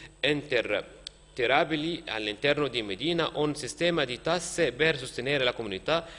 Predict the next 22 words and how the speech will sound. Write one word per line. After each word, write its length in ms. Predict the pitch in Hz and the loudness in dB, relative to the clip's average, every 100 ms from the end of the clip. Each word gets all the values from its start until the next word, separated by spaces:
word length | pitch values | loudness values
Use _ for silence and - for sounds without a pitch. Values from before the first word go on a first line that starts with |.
| - | -14
nel 220 | - 120 - | 0 0 2
corso 340 | 175 190 - | 2 2 0
dei 300 | 131 135 143 | 0 2 2
conflitti, 680 | 156 147 101 76 - 76 - - - - | 0 -2 -6 -10 -10 -10 -10 -16 -20 -2
parametri 720 | 113 113 107 139 180 160 160 | 2 4 4 2 0 0 -2
per 360 | 156 131 135 131 127 - | 2 4 4 4 2 0
regolamentare 1080 | 101 104 104 107 110 107 151 160 156 143 135 | -4 -2 -2 -2 -4 -4 -2 0 0 0 0
alleanze 640 | - 101 131 165 156 151 135 | -2 -2 0 0 -2 -4 -4
politiche 540 | 117 156 147 139 151 147 - - - | -4 -4 -4 -4 -2 -4 -6 -18 -8
con 540 | - 196 202 185 175 175 175 - | 0 2 2 0 0 0 -2 -10
l'estero, 580 | 127 120 - - 85 69 - - - - - - - - - - | 2 2 2 -6 -6 -6 -10 -20 -20 -20 -20 -20 -20 -20 -20 -12
un 100 | 110 | -8
po' 140 | 110 156 | 2 4
l'esterno, 640 | 147 139 98 80 90 95 - - - | 4 0 0 0 -4 -8 -8 -12 0
un 120 | 175 | 0
sistema 460 | 175 - 202 185 | 0 2 2 2
per 280 | 143 165 160 | 4 4 6
assicurare 920 | - 127 - - 123 151 180 156 120 | 4 0 -4 -2 0 2 2 2 2
la 420 | 107 101 101 95 95 | 0 -2 -2 0 0
protezione 580 | 113 123 - 151 160 147 | -2 -4 -2 2 4 4
degli, 360 | 113 104 104 92 | 0 0 -4 -4
dei 460 | 107 104 104 98 | 2 2 4 0